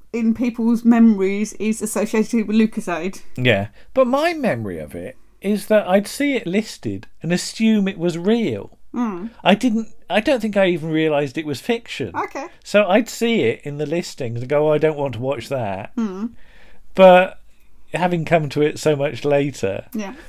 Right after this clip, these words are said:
Speaker 2: I'm just s-, slightly annoyed I missed it all the first
Speaker 1: <laughs>
Speaker 2: time round.
Speaker 1: Yes,
Speaker 2: I'm
Speaker 1: yes.
Speaker 2: not, I'm not sure how glued to it I would have been. Not,
Speaker 1: No.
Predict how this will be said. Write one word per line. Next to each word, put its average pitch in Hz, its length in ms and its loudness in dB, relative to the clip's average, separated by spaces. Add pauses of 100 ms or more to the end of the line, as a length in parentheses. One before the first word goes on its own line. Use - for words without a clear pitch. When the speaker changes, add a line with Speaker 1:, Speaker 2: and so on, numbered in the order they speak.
Speaker 2:
I'm 143 100 -6
just - 240 -4
s-, 151 420 -10
slightly 156 440 4
annoyed 131 420 2
I 131 100 4
missed 135 340 -2
it 156 100 0
all 139 180 0
the 135 140 -4
first 135 340 -2
Speaker 1:
<laughs> - 0 -
Speaker 2:
time 135 280 -2
round. 135 380 -6 (100)
Speaker 1:
Yes, 202 360 -10
Speaker 2:
I'm - 60 -4
Speaker 1:
yes. 190 80 4
Speaker 2:
not, 269 240 10
I'm 214 160 6
not 262 180 4
sure 190 180 0
how 175 320 4 (640)
glued 156 460 0
to 156 180 -2
it 143 60 2
I 143 160 -4
would 139 220 -2
have 127 140 -4
been. 107 460 -4
Not, 123 100 -2
Speaker 1:
No. 190 240 -4